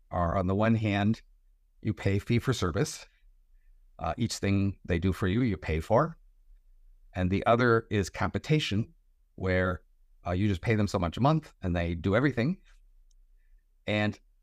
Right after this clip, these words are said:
these have not great incentives. So under fee for service, plausibly, they would just do everything they possibly could, even if it wasn't very helpful, because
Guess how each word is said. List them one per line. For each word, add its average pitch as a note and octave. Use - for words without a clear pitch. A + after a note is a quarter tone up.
these C#3
have A#2
not A#2
great A2
incentives. A2
So F#2+
under G2
fee A2
for G2
service, C3+
plausibly, F2+
they F2+
would E2+
just F2
do G#2
everything G2+
they F#2+
possibly F#2+
could, G3
even G2
if F2
it -
wasn't D#2+
very E2
helpful, A#2+
because D2